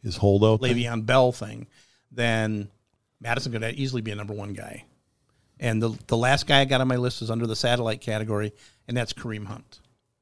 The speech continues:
Speaker 1: Oh, yeah, yeah, yeah,
Speaker 2: This,
Speaker 1: yeah,
Speaker 2: this
Speaker 1: from
Speaker 2: guy's,
Speaker 1: Cleveland.
Speaker 2: this guy's legit as just the, the change of pace guy and the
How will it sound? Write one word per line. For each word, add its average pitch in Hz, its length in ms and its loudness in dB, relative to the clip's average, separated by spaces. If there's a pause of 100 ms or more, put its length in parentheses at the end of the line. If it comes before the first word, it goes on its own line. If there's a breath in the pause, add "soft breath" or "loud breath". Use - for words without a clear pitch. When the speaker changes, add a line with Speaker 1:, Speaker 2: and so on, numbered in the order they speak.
(400)
Speaker 1:
Oh, 117 140 8
yeah, 127 120 2
yeah, 120 160 2
yeah, 120 260 4
Speaker 2:
This, 131 120 6
Speaker 1:
yeah, 127 100 2
Speaker 2:
this 131 160 4
Speaker 1:
from 104 60 -2
Speaker 2:
guy's, 127 100 4
Speaker 1:
Cleveland. 117 380 4
Speaker 2:
this 147 180 2
guy's 160 260 4
legit 123 680 -2
as 120 300 -4
just 117 260 -6 (300)
the, 107 260 -4 (400)
the 110 100 -10 (300)
change 139 240 2
of 131 60 -8
pace 131 220 0
guy 131 200 -2
and 127 180 -2
the 107 280 -6